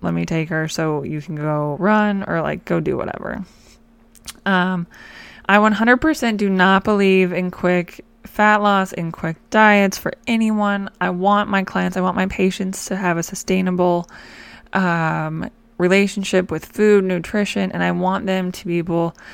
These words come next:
to lose fat if that is their goal in a very intentional way so they don't yo-yo for the rest of their life. Um, so I hope that my podcast is,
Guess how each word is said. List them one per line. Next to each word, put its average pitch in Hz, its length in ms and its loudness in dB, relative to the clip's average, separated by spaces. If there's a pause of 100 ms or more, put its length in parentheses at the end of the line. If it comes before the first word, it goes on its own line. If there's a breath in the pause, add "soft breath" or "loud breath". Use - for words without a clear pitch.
(260 loud breath)
to 254 100 0
lose 254 320 4
fat 214 300 4
if 185 80 0
that 185 220 4
is 180 120 2
their 180 140 0
goal 170 460 0
in 175 100 -2
a 175 60 -2
very 180 260 0
intentional 196 800 -2
way 175 320 0
so 196 220 -4
they 185 160 2
don't 185 260 2
yo-yo 160 540 -2
for - 160 -10
the - 80 -4
rest - 280 -6
of - 120 -8
their - 180 -4
life. - 480 -8 (720 loud breath)
Um, 160 720 0 (1120 soft breath)
so 214 300 4
I 208 120 8
hope 226 260 2
that 254 120 -2
my 240 140 4
podcast 226 800 -2
is, 180 400 2